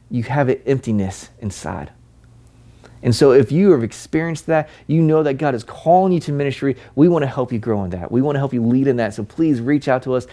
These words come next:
Let's have a conversation about that. But I don't want you to think that you're off the hook. Everyone's off the hook 'cause you're like, "Hey, Josh, I am not called to be a pastor. I am not called to be a missionary. I'm not called to have, God hasn't gifted me, wired me,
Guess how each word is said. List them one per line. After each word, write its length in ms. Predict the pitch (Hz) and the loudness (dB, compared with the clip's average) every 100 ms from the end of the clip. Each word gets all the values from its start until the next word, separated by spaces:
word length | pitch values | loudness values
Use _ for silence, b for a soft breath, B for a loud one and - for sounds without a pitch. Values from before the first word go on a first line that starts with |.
| B - | B 0
Let's 160 | 147 | 0
have 160 | 156 139 | 2 -2
a 60 | 135 | -2
conversation 680 | 147 127 117 120 110 120 - | -6 -6 -2 -2 -2 -8 -8
about 480 | 104 113 107 101 - | -4 0 0 -2 -6
that. 240 | 95 - _ _ _ _ _ _ _ _ - B B B B B _ | -6 -8 _ _ _ _ _ _ _ _ -20 B B B B B _
But 100 | 139 | 2
I 80 | 143 | 6
don't 140 | 196 | 6
want 160 | 208 196 | 6 4
you 60 | 170 | 2
to 40 | |
think 140 | 185 | 4
that 100 | 165 | 4
you're 160 | 143 143 | 4 4
off 140 | 143 | 2
the 80 | 135 | 0
hook. 280 | 123 160 - - - | 0 0 -2 -6 2
Everyone's 320 | 151 156 139 | 4 4 2
off 140 | 131 | 2
the 80 | 135 | 0
hook 180 | 147 131 | -4 -2
'cause 140 | 135 | -2
you're 100 | 123 | 0
like, 80 | 123 | 0
"Hey, 300 | 156 147 135 - 69 - _ - | 0 0 0 -6 -18 -20 _ -2
Josh, 280 | 143 139 - | 0 0 -2
I 240 | 135 151 | -2 0
am 300 | 151 127 117 | -2 -2 -2
not 300 | 123 135 131 | -2 -4 -4
called 500 | - 147 151 135 113 b b | -2 4 6 6 2 b b
to 80 | 139 | 2
be 80 | 127 | 2
a 60 | |
pastor. 500 | 110 156 165 - 180 | 2 0 0 0 0
I 140 | 143 131 | 0 -2
am 100 | 123 | -2
not 220 | 123 101 | -4 -2
called 240 | - 143 | 0 2
to 40 | 127 | 2
be 120 | 120 | 0
a 60 | 110 | 0
missionary. 580 | 135 147 160 151 147 135 b - | -2 -4 -4 -4 -4 -6 b -6
I'm 120 | 131 | 0
not 200 | 139 113 | 0 0
called 360 | - 180 185 151 | 0 4 4 4
to 140 | 139 | 0
have, 340 | 135 131 - 117 | 2 2 0 0
God 180 | 135 | 0
hasn't 240 | 139 120 110 | 0 -4 -2
gifted 220 | 170 180 | -2 -2
me, 120 | 170 | -4
wired 320 | 139 151 151 | 2 4 4
me, 200 | 147 151 | 2 -8